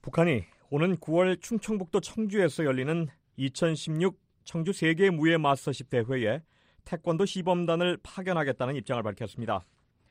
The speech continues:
북한이 주도하는 국제 태권도 연맹 아이티에프의 조지 바이탈리 대변인은 이십오 일 비오에이와 전화 통화에서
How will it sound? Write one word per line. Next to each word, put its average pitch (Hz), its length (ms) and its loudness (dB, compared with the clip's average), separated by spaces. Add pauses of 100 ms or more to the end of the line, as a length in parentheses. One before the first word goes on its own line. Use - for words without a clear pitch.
(520)
북한이 185 340 2
주도하는 185 640 2
국제 190 320 -2
태권도 185 500 -2
연맹 165 480 0
아이티에프의 156 720 2 (340)
조지 151 260 0
바이탈리 147 400 2
대변인은 143 480 0 (460)
이십오 139 340 0
일 170 240 2 (120)
비오에이와 175 440 4
전화 170 300 2
통화에서 165 560 2